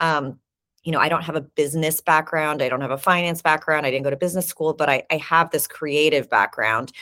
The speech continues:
um, and brand building background, um, which is a little bit more unconventional, I think, for most C E Os and founders, or at least historically was. Um, but I think it really paid off in, in a very clear way,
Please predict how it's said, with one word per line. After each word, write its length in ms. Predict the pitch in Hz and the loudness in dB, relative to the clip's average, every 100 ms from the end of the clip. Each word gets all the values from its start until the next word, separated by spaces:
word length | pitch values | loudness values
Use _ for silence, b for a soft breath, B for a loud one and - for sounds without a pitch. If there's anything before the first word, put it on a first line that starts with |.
| B B - | B B -2
um, 440 | 156 139 127 127 - 143 | 0 2 0 -4 -6 -6
and 180 | 143 | -4
brand 260 | 147 185 208 | 2 4 4
building 300 | 180 156 143 | 2 0 -2
background, 640 | 143 127 - 131 131 139 - B B - | 0 0 -2 -4 -4 -6 -10 B B -2
um, 260 | 156 151 | 0 0
which 180 | 160 165 | 0 0
is 120 | 160 | 0
a 60 | 160 | 0
little 200 | 165 165 | 2 2
bit 120 | 156 | 0
more 180 | 156 156 | 2 0
unconventional, 720 | 160 156 139 156 180 185 160 | 0 -4 -2 -2 -2 -2 -2
I 120 | 147 | -2
think, 240 | 143 135 | -4 -6
for 120 | - 139 | -6 -6
most 460 | 135 135 - - B B | -4 -4 -4 -8 B B
C 300 | - 147 139 | -8 -6 0
E 60 | 156 | 4
Os 260 | 180 175 | 6 6
and 140 | 160 139 | 2 -2
founders, 600 | 160 175 185 160 151 143 | 0 2 2 0 0 0
or 100 | 139 | -2
at 80 | 127 | -2
least 260 | 151 143 | -4 -6
historically 600 | 147 - 180 196 202 170 | -10 -6 0 0 0 -2
was. 400 | 143 139 139 139 - | -2 0 0 -2 -6
Um, 280 | 147 135 139 | -4 -4 -4
but 120 | 147 | 0
I 100 | 151 | 0
think 180 | 170 170 | 0 0
it 100 | 160 | 0
really 220 | 165 156 | 0 0
paid 360 | 156 - 151 147 | -2 -6 -4 4
off 260 | 214 240 | 4 4
in, 160 | 208 175 - | 2 -4 -4
in 140 | 156 | -4
a 140 | 147 143 | -4 -2
very 320 | 156 151 147 | 0 -2 -4
clear 340 | - 160 139 | -8 -4 -4
way, 440 | 135 151 160 156 | 0 2 2 2